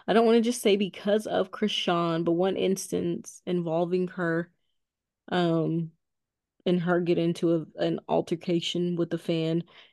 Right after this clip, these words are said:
and then the other one with Blueface and Jaden getting into an altercation with the fan. I believe it was a few weeks ago. So he turned himself in, and from what I have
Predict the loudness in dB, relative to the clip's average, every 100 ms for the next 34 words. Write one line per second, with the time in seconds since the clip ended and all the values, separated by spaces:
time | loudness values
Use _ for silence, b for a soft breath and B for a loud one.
0 | -2 2 4 4 2 2 0 2 2 0
1 | 0 0 -2 -4 -2 2 2 -2 -10 _
2 | _ -2 -2 0 0 2 2 -2 -4 0
3 | 0 -2 -2 2 2 2 0 -2 -4 _
4 | _ _ _ _ _ _ -2 0 2 0
5 | 0 0 0 -4 -4 -2 -2 -2 -2 -2
6 | -2 -4 -6 -4 -2 -2 -2 -2 -2 -4
7 | -4 -4 -4 -4 -4 -2 -4 -8 -8 -4
8 | -2 -2 -6 _ _ _ _ _ _ _
9 | _ -2 0 2 0 -2 -4 -4 -2 -2
10 | -2 -6 -10 -18 _ -14 -6 -4 -2 -4
11 | 0 -2 -2 -2 2 4 4 4 2 -4
12 | b b _ -6 -2 -2 -2 -6 -14 -4
13 | -2 0 0 0 -2 -2 -2 -2 -4 -6